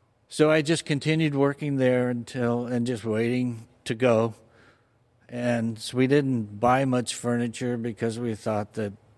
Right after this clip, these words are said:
Anita's just gonna move back with her mom when I'm gone. And it turned out that, uh, in, like, November, I think the draft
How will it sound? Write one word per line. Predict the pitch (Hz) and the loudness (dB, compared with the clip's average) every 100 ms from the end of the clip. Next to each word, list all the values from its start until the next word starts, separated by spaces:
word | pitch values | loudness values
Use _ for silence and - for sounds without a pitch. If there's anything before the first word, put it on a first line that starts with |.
| - | -16
Anita's | 110 110 117 117 - | -8 -4 -2 -4 -6
just | 113 - | -8 -6
gonna | 113 113 | -6 -4
move | 113 117 110 | -4 -6 -4
back | 110 110 - | -4 -4 -6
with | 110 - | -8 -6
her | 107 104 - _ - | -6 -8 -14 _ -10
mom | 120 117 113 107 | -2 0 0 0
when | 107 | -2
I'm | 104 104 104 110 - _ _ _ _ _ _ | -2 -4 -6 -12 -20 _ _ _ _ _ _
gone. | - 127 104 107 - _ - _ _ _ _ _ _ - | -6 -4 -4 -6 -14 _ -20 _ _ _ _ _ _ -10
And | 120 120 120 117 | -2 2 2 -2
it | - - 120 117 | -6 -4 -4 -2
turned | - 151 143 | 0 2 4
out | 139 139 - | 4 2 0
that, | 135 120 107 _ _ _ - | 0 0 -4 _ _ _ -10
uh, | 113 107 104 104 - - _ _ _ _ _ _ _ _ | -4 -2 -4 -6 -14 -20 _ _ _ _ _ _ _ _
in, | 123 123 120 117 117 113 - _ _ _ _ 110 | 0 2 4 2 0 -4 -10 _ _ _ _ -8
like, | 113 117 - - - - - - _ _ _ _ _ | -6 -6 -10 -20 -20 -20 -20 -20 _ _ _ _ _
November, | 113 117 120 127 127 131 117 | -6 -2 2 2 4 4 4
I | 113 | 0
think | - 123 117 | -2 -4 -4
the | - 107 | -8 -6
draft | 120 120 123 127 - - | 0 2 2 0 -8 -18